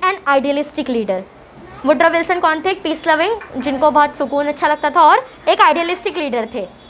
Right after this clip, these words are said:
मतलब ideal थे वो। He emphasized on the need of having an organization of the leading nations, finding peaceful solutions for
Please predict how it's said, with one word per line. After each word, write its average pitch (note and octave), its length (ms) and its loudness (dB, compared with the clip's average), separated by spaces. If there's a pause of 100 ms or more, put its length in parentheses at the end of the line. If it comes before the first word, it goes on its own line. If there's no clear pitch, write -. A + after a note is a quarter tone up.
(140)
मतलब F#4+ 180 0
ideal C#4 400 2
थे C4 80 -4
वो। F3+ 140 -10 (920)
He G#4 100 8 (200)
emphasized G4 800 4
on G4+ 160 2
the G#4 160 2
need A4+ 400 2
of A#4 180 0
having F4 380 2
an G#4+ 180 0
organization D#4 800 2 (380)
of F4 240 6
the G#4 100 0
leading D#4+ 560 -2
nations, C4 400 -4 (420)
finding G4+ 520 2
peaceful E4 420 -2
solutions G4+ 640 2
for D#4+ 100 4